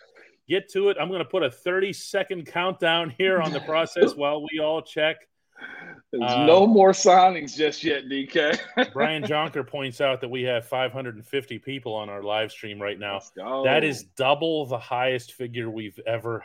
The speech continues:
Speaker 1: had.
Speaker 2: Yeah.
Speaker 1: Um, and yeah, wow.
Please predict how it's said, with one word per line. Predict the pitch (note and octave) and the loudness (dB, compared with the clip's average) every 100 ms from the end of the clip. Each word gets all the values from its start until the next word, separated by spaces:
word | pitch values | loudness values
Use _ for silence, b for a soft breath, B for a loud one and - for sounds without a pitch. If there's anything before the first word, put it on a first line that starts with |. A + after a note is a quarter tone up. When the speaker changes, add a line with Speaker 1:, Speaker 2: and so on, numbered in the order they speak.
| - | -10
Speaker 1:
had. | A2 E2+ D2 - _ _ _ _ - | -6 -6 -6 -10 _ _ _ _ -18
Speaker 2:
Yeah. | G#2+ A#2 A2+ G2 G2 G2+ F#2+ | -8 -4 -2 -2 -2 -2 -4
Speaker 1:
Um, | G2 G2 - - | -6 -10 -20 -12
and | G#2+ G2+ G2+ G2 _ _ _ _ _ _ _ _ _ _ _ _ _ | -8 -6 -8 -12 _ _ _ _ _ _ _ _ _ _ _ _ _
yeah, | G#2 A#2+ A#2+ D#2 | -4 0 0 -2
wow. | F#2+ A2 G#2 D#2+ | -2 0 0 -4